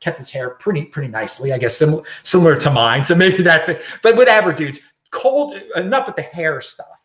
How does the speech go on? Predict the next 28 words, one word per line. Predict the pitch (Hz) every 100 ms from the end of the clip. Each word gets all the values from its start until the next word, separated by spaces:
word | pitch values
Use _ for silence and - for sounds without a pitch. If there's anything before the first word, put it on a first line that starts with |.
| _
okay? | 120 123 _ _ -
First | 220 -
of | 117
all, | 101
again, | 135 127 104 _ _ -
don't | 175 196
take | 190 185
that | 156
Propecia. | - 151 - 151 143 - 143
I | 127
have | 131 -
said | 156 143
that | 135 139
many, | 147 156
many | 147 143 143
times. | 139 127 127 123 - _ _ _
It | 135
ma-, | 147 165 131
it | 139
makes | 151 -
your | 160
body | 147 143 147 139 -
think | 139 - - _ _ _ _
you're, | 131 127 123
uh, | 117 113 113 - _ _
you're | 123 110
a |
hermaphrodite. | 123 120 113 113 -